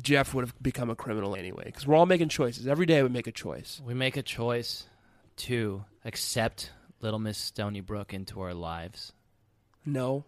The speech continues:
Speaker 2: This ideal that we can always aspire to, but never fully find. That in a town where a thousand different things are happening in every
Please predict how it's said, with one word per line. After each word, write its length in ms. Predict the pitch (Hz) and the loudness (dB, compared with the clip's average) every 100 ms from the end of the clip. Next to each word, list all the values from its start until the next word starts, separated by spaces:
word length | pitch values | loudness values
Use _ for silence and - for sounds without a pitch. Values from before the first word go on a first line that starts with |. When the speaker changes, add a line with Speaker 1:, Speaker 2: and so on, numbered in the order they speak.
| _ _ - 107 | _ _ -20 -8
Speaker 2:
This 480 | 107 104 - - - _ _ _ - | -4 -4 -4 -8 -12 _ _ _ 0
ideal 840 | 131 113 - 123 135 127 131 135 - _ 113 | 0 0 -2 0 4 4 2 -2 -10 _ -6
that 360 | 113 120 110 - - | 0 2 0 -8 -6
we 160 | 123 | -4
can 240 | 117 123 117 _ - | -2 -2 -4 _ 0
always 400 | 131 135 139 131 | 6 8 8 4
aspire 540 | 120 - - 104 107 107 | 0 -4 -4 -2 -2 -4
to, 480 | - 104 98 98 95 - - - | -4 -4 -4 -6 -10 -18 -20 -2
but 160 | 135 123 | 2 2
never 420 | 117 113 113 117 | 4 2 2 -4
fully 380 | - 107 104 101 | -4 -4 -4 -4
find. 560 | - 92 90 87 92 - 110 | -4 -4 -6 -10 -14 -8 0
That 340 | 117 107 98 _ - _ _ _ | 2 2 0 _ -20 _ _ _
in 160 | 147 135 | -2 -2
a 40 | |
town 680 | 120 - 110 131 135 135 131 - | -2 -6 0 4 4 2 0 -8
where 440 | 127 131 120 117 107 - | -2 2 2 2 -2 -8
a 40 | |
thousand 500 | - 139 139 143 135 | 0 8 8 8 4
different 260 | 117 123 113 | -2 -4 -4
things 200 | 117 110 | -4 -4
are 80 | |
happening 420 | 95 101 - 104 98 | -4 -4 -6 -6 -6
in 120 | 92 | -8
every 220 | 95 - | -10 -14